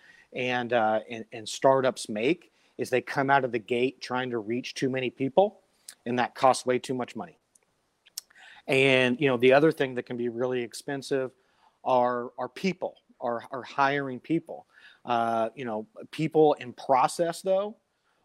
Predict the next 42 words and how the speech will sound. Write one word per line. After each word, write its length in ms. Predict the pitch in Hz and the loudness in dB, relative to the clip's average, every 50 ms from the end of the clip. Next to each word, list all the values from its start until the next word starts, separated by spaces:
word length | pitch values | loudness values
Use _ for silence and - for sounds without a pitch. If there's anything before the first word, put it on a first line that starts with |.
| _ _ | _ _
are 120 | - 139 127 | -2 -2 -2
the 100 | 123 127 | -2 -4
two 320 | - - - 160 160 156 | -6 -4 -2 0 0 0
things 480 | 156 - 156 147 143 143 139 139 120 - | 0 0 0 0 0 0 -4 -8 -8 -4
that 260 | - 131 123 117 - - | -2 -2 0 -2 -4 -8
when 160 | 135 123 127 | -12 -10 -10
you 100 | 127 123 | -10 -4
figure 320 | - - 139 131 135 143 | 0 2 4 6 6 6
those 240 | 131 131 127 127 113 | 6 6 6 4 4
out, 360 | 123 113 131 147 185 - - _ _ - | 4 6 6 6 6 4 2 _ _ -4
that's 220 | 127 127 139 - | -4 -4 -4 -4
how 160 | - 143 143 | -4 -2 -2
you're 140 | 143 143 135 | -2 -2 -4
gonna 160 | 127 135 131 | -6 -8 -6
be 180 | 127 131 127 127 | -2 0 0 0
able 160 | 127 123 120 | 0 -2 -4
to 80 | 113 110 | -6 -8
scale, 560 | - - - 127 113 120 147 170 202 208 208 _ _ _ _ _ _ _ - | -12 -12 -10 -8 -6 -2 -2 -2 -2 -2 -6 _ _ _ _ _ _ _ -8
and 80 | 127 | -6
that's 180 | 127 123 - - | -6 -6 -4 -2
how 80 | 151 | -2
you're 140 | 139 139 131 | -2 -2 -2
gonna 160 | 123 139 135 | -6 -8 -6
be 180 | 127 123 127 131 | -2 -2 0 0
able 180 | 131 131 123 120 | 0 -2 -4 -6
to 120 | 117 113 | -8 -10
ten 280 | - - - 139 135 135 | -10 -8 -8 -6 -4 -4
X 220 | 131 - - - | -6 -6 -8 -8
your 80 | 127 110 | -8 -4
business 420 | 104 120 120 117 - 120 113 - | -2 -2 -2 -2 -4 -8 -10 -6
quickly 540 | - - 127 120 - - 165 170 175 185 - _ _ _ _ _ _ _ _ _ _ - | -2 0 0 2 2 4 4 4 4 2 -2 _ _ _ _ _ _ _ _ _ _ -6
and, 260 | 139 127 123 117 117 - | -4 -2 -2 -2 -2 -4
and 160 | - 123 120 110 | -6 -6 -2 2
just, 240 | 131 127 - - | 2 2 2 2
you 60 | 131 120 | -2 -4
know, 100 | 110 - | -4 -2
take 260 | - - 143 127 - | 0 2 2 4 4
it 120 | 131 101 | 2 2
multiples 540 | 117 123 127 139 - 131 120 - 131 123 - | 4 4 4 4 4 0 0 2 2 2 2
and 80 | 123 123 | 0 -2
multiples 420 | 120 123 - 120 113 123 113 - | -2 -2 -2 -4 -4 -4 -4 -4
higher 580 | - - 117 120 127 131 127 127 120 113 110 | -4 -2 2 4 4 6 4 4 2 0 -2